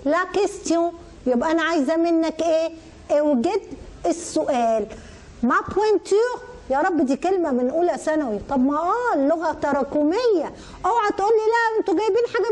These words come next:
من أولى ثانوي". آه أجيب من أولى ثانوي. ليه ما أجيبش من أولى ثانوي؟ هو أنا بتعلم اللغة ليه؟ مش عشان امتحان الثانوية العامة. أنا بعلمك لغة عشان لما تسافر فرنسا إن شاء الله تتكلم فرنساوي.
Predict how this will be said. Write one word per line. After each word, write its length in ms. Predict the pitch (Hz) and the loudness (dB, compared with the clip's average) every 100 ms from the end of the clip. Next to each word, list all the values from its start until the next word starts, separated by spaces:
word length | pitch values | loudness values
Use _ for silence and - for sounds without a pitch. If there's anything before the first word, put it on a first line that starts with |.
| 427 | 2
من 60 | |
أولى 240 | 427 466 453 | 2 0 0
ثانوي". 440 | 440 453 403 311 320 | 0 0 0 0 0
آه 160 | 349 | 2
أجيب 180 | 285 339 | 0 0
من 200 | 339 320 | 0 0
أولى 240 | 330 339 | 0 0
ثانوي. 360 | 302 330 330 247 - - - - | 0 -2 0 -2 -6 -16 -8 -2
ليه 200 | 220 349 | 0 2
ما 120 | 339 | 2
أجيبش 300 | 294 311 - | 0 0 -2
من 200 | 277 277 | -2 0
أولى 220 | 277 254 | -2 -2
ثانوي؟ 260 | 247 247 226 - - - - - 214 | -2 -4 -4 -12 -20 -20 -20 -8 -2
هو 100 | 240 | 0
أنا 240 | 277 262 | 0 -2
بتعلم 420 | 254 277 320 294 | -2 0 2 2
اللغة 340 | 277 285 277 277 | 2 2 0 0
ليه؟ 240 | 277 269 262 - 254 | 2 0 -4 -6 -4
مش 160 | 247 | -2
عشان 280 | 277 262 320 | -2 0 0
امتحان 420 | 277 - - 254 | 0 -2 -4 -2
الثانوية 520 | 226 - 220 214 214 | -2 -2 -2 0 -2
العامة. 260 | 202 185 196 - - - - | -2 -4 -6 -10 -18 -14 -4
أنا 140 | 269 | 0
بعلمك 580 | 262 269 285 320 320 320 | 0 0 0 0 0 0
لغة 300 | 349 415 427 427 - | 0 2 -2 -6 -6
عشان 280 | 277 - 285 | -4 0 0
لما 240 | 269 247 | 0 0
تسافر 460 | 240 - 427 453 349 | -2 0 0 0 -2
فرنسا 460 | - 294 294 269 262 | 0 0 0 -2 -2
إن 120 | 226 | -2
شاء 200 | 277 262 | -2 -2
الله 140 | 240 | -2
تتكلم 440 | 226 226 226 226 196 | -2 -4 -2 -2 -4
فرنساوي. 560 | - 180 180 - 165 | -6 -8 -8 -8 -10